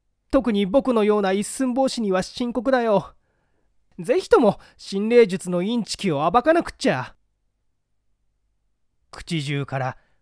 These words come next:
のべつ泡を吹き立てての必死の熱弁であり、決意であった。克実と緑も父の魂胆は分からぬながらも、とにかく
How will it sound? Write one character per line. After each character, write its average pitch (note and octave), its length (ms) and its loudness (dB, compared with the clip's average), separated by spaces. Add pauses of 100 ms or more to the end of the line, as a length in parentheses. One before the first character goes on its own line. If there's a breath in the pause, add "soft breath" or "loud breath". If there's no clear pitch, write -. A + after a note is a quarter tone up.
(100)
の E3 140 0
べ D3+ 140 -2
つ - 280 -14
泡 E3 340 0
を A#2 100 -6
吹 - 260 -18
き - 20 -20
立 C#3 180 -6
て - 80 -12
て G#2+ 40 -12
の G#2 160 -16 (160)
必 - 160 -6
死 - 260 -6
の G#3 140 0
熱 E3+ 260 -2
弁 E3+ 220 -2
で D3 140 -4
あ B2+ 100 -4
り、 G2+ 160 -14 (100)
決 F3 260 -8
意 A2 60 -10
で F#2 140 -14
あ F#2 60 -14
っ - 60 -20 (100)
た。 - 220 -16 (2000)
克 C#3+ 260 -6
実 D#3 160 -4
と C3+ 120 -4
緑 C3+ 320 -4
も G#2 220 -14 (340)
父 - 280 -6
の E3 120 -2
魂 G3 220 -4
胆 C#3+ 220 -6
は A2+ 100 -6
分 A#2 160 -8
か F3 80 -4
ら D#3+ 100 -4
ぬ D#3 120 -4
な D3 100 -2
が B2+ 100 -6
ら G#2 120 -12
も、 G2 200 -14 (500)
と F3+ 80 -2
に E3 100 -4
か B2+ 120 -6
く A#2+ 200 -10